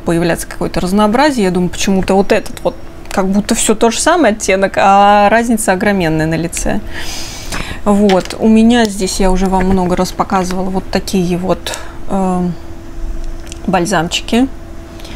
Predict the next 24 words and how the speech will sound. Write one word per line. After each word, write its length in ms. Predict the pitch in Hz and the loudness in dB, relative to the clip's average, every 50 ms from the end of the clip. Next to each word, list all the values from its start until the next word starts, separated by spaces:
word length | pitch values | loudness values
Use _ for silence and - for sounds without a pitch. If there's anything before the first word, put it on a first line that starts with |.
| - - - - - | -6 -4 -2 0 0
Тоже 300 | 202 196 190 170 180 175 | 2 2 2 0 0 -2
от 140 | 170 - | -2 -4
Меркадоны. 680 | 180 175 220 - - 202 208 262 302 349 359 349 339 320 | -6 -6 -4 -4 -2 0 2 4 4 4 4 4 4 4
У 80 | 269 | 4
меня 380 | 226 202 190 185 185 185 180 175 | 4 2 2 0 0 0 -2 -2
их 300 | 196 - - - - - - - - - - - - - - - - - - - - - - | -4 -6 -8 -10 -12 -12 -12 -12 -12 -12 -12 -12 -12 -12 -12 -12 -14 -14 -14 -14 -12 -10 -6
ещё, 340 | - 175 165 - - - 185 | -6 -4 -4 -6 -6 -8 -8
по-моему, 440 | - - 202 202 202 202 196 185 190 | -6 -6 -4 -4 -4 -4 -4 -4 -4
два. 300 | 180 185 185 208 226 262 302 320 320 - - - - - - - | -4 -4 -4 -2 -2 -2 -2 -4 -6 -8 -12 -12 -14 -12 -10 -8
Я 180 | 247 202 202 | -6 -4 -4
вот 160 | 202 - - | -4 -4 -2
не 100 | - 202 | -2 -2
помню. 440 | 185 - - 254 285 320 320 269 247 | -2 -2 -4 -4 -2 0 0 2 2
Ну, 80 | 240 269 | 2 4
я 280 | 294 285 269 262 254 247 - - - - - - - | 4 4 4 2 2 -2 -6 -10 -10 -10 -8 -2 2
и 80 | 220 | 4
маме 420 | 208 226 277 339 381 359 330 302 277 | 6 6 6 4 4 4 4 4 4
отдавала, 640 | 247 220 240 254 240 254 254 254 254 254 240 226 | 2 2 2 2 2 4 4 4 4 4 4 4
и 160 | 202 190 190 185 | 2 2 2 0
себе. 720 | - - - 214 175 185 233 262 302 320 320 294 254 226 | 0 0 0 0 2 2 4 4 6 6 6 4 4 4
Он, 380 | 214 202 196 190 190 190 196 190 202 | 2 2 2 0 0 0 0 2 2
они 160 | 190 190 185 | 0 0 0
такие 440 | 175 185 175 - - 180 170 165 165 | 0 0 -2 0 0 0 0 0 0
полупрозрачные. 1200 | - - 208 202 190 190 175 - - 190 185 190 226 269 320 359 349 - - 277 277 285 285 285 | -2 0 0 2 2 2 2 2 2 2 2 2 2 2 2 2 0 0 2 2 4 4 4 2